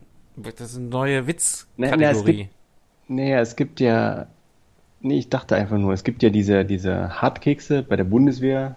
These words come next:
Speaker 2: so, das ist ja so der, das Stereotyp,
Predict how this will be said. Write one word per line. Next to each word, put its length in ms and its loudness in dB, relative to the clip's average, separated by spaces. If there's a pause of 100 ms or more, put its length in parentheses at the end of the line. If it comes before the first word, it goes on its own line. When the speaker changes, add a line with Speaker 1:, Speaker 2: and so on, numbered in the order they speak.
Speaker 2:
so, 400 -4
das 180 -8
ist 140 -8
ja 80 -2
so 140 -6
der, 340 -6 (280)
das 160 -2
Stereotyp, 600 4